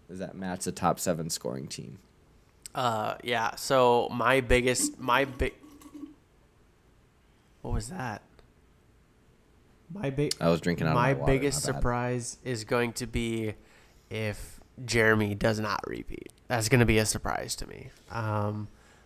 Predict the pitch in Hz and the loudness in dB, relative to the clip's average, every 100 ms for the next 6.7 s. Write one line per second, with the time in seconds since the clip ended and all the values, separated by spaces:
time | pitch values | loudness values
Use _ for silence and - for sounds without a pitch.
0 | _ 131 - 123 117 - 120 113 110 - | _ -6 4 4 4 0 -4 -4 -6 -8
1 | 80 78 - 117 117 110 107 - 135 131 | -4 0 0 0 -2 -2 -2 2 2 2
2 | 135 127 117 113 - - _ _ _ 117 | 2 4 4 2 -4 -20 _ _ _ -4
3 | 110 107 107 107 110 - _ _ _ _ | -2 -2 -2 -4 -8 -12 _ _ _ _
4 | _ _ - - 135 139 123 123 - 190 | _ _ -16 -6 -2 0 0 -2 -4 -8
5 | 151 117 113 120 113 85 117 160 - 131 | -6 -6 -6 -6 -6 -6 -6 -6 -8 -6
6 | 123 107 107 92 87 - | -4 -4 -6 -2 -2 -2